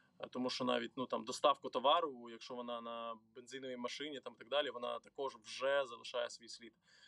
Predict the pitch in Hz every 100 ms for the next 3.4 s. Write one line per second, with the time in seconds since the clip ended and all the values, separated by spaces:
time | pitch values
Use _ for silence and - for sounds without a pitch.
0 | _ _ 127 123 135 127 147 139 131 139
1 | - 156 151 143 165 156 131 - 135 131
2 | 139 127 127 156 208 190 160 _ _ _
3 | - 110 127 143